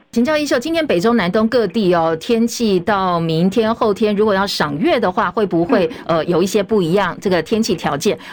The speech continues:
Speaker 1: 另外一个就是刚才提到热带低压可能会形成台风，它对连假天气的后半段会有影响吗？
Speaker 2: 呃，大家比较关注赏月指数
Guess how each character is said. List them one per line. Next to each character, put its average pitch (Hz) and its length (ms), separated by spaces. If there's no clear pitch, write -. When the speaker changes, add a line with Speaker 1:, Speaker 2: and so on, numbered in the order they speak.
Speaker 1:
另 330 160
外 339 180
一 240 60
个 202 140
就 208 100
是 208 100
刚 208 160
才 190 120
提 160 160
到 175 200
热 294 180
带 196 180
低 190 140
压 185 100
可 190 180
能 143 120
会 190 100
形 160 180
成 156 180
台 147 180
风， 180 180
它 381 120
对 381 120
连 220 160
假 277 160
天 254 220
气 240 100
的 190 120
后 277 160
半 208 160
段 180 120
会 185 140
有 160 100
影 147 140
响 151 180
吗？ - 140
Speaker 2:
呃， 180 360
大 262 140
家 277 120
比 254 80
较 202 140
关 220 300
注 220 200
赏 160 160
月 208 240
指 160 260
数 190 320